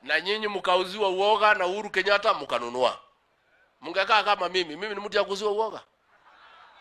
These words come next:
Andũ a nyũmba itũ. Mwĩ gũkũ?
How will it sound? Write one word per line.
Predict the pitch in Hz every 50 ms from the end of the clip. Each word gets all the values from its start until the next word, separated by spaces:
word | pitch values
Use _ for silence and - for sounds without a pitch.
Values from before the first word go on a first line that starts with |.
| _ _ _ _ _ _ _ _ _ _ _ _
Andũ | - 135 151 165
a | 170
nyũmba | 185 196 190 190 185
itũ. | 170 143 120 - 104 - _ _ _ _ _ _ _ _ _ _ _ _ _ _ _ _ _ -
Mwĩ | 127 165 180
gũkũ? | 175 190 208 202 202 165 117